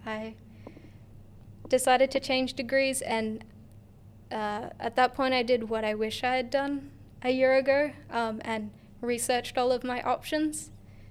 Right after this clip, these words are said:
Uh, researched more unis than just in Queensland, so I, like, broadened my search to the whole East Coast, I think. Um, and I was like, "Well, science and maths, did well at those in high school, so what could I use those for? Oh,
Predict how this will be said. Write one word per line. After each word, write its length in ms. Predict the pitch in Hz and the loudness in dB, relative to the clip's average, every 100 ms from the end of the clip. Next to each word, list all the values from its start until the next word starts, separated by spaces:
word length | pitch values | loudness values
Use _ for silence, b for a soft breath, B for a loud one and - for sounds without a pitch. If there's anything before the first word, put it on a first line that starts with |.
| - | -6
Uh, 120 | 226 | -4
researched 600 | 220 247 240 254 233 - | 0 0 2 2 2 -2
more 440 | 233 220 214 214 208 - | -6 -2 -2 -4 -8 -14
unis 480 | 220 226 247 277 254 | -8 -2 0 0 0
than 160 | 226 214 | -4 -2
just 260 | 226 - | -4 -4
in 100 | 226 | -6
Queensland, 520 | 208 226 226 269 294 277 | -6 -6 -4 -4 -4 -2
so 140 | 220 | -4
I, 60 | 226 | -2
like, 260 | 226 - - | -4 -6 -4
broadened 320 | 226 220 220 | -4 -4 -6
my 160 | 220 226 | -8 -8
search 420 | - 226 - - | -4 -4 -4 -8
to 100 | 240 | -6
the 80 | 220 | -4
whole 300 | 233 226 233 - B B B B B - | -2 -4 -8 -14 B B B B B -4
East 260 | 254 247 - | -2 -2 0
Coast, 340 | 285 285 - | 0 0 -4
I 100 | 269 | -6
think. 460 | 285 294 294 - - - - | -4 -6 -6 -14 -18 -16 -8
Um, 360 | 226 220 220 - - - - - - - - | -8 -6 -10 -12 -20 -20 -20 -20 -20 -20 -6
and 100 | 226 | -4
I 60 | |
was 120 | 220 233 | -4 -4
like, 140 | 220 220 - | -6 -6 -4
"Well, 200 | 269 - | -4 -4
science 460 | - 233 247 254 247 | -6 -2 -2 -4 -6
and 160 | 233 | -6
maths, 500 | 220 233 233 - - - B B B B | -4 -6 -8 -14 -16 -18 B B B B
did 160 | 262 247 | 0 2
well 220 | 240 233 | 2 2
at 160 | 233 - | 0 0
those 300 | 233 233 240 | -2 -2 -6
in 80 | |
high 200 | 226 220 | -8 -6
school, 320 | 226 - 262 269 | -6 -4 -4 -4
so 320 | - 240 220 | -6 -6 -4
what 220 | 226 - | -6 -8
could 100 | - | -4
I 60 | 240 | -4
use 260 | 214 214 - | -2 -6 -6
those 240 | 233 - | -8 -6
for? 100 | 254 | -4
Oh, 300 | 277 247 233 | -4 -2 -6